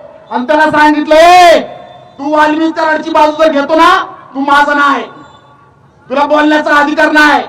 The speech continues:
तू मनुवादाचा हस्तक आहे, तू भाजपचा हस्तक आहे.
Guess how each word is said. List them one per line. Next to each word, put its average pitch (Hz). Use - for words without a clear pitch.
तू 277
मनुवादाचा 294
हस्तक 277
आहे, 302
तू 285
भाजपचा 330
हस्तक 339
आहे. 320